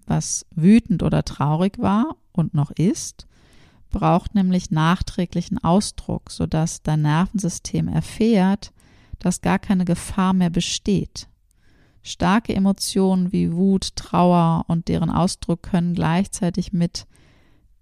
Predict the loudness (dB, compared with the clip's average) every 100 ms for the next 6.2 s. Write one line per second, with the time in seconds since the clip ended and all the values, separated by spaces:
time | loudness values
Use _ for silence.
0 | _ -6 -6 -4 0 2 2 -2 -2 0
1 | 2 0 -2 -6 -6 -6 -10 -10 -10 -8
2 | -6 -8 -12 _ _ -16 -10 -10 -6 -8
3 | -4 -4 -4 -2 -2 -2 -2 -2 -2 0
4 | 0 0 -2 -2 -4 -6 -8 -8 -6 -6
5 | -4 -6 -2 0 0 0 -4 -6 -4 -2
6 | -2 -6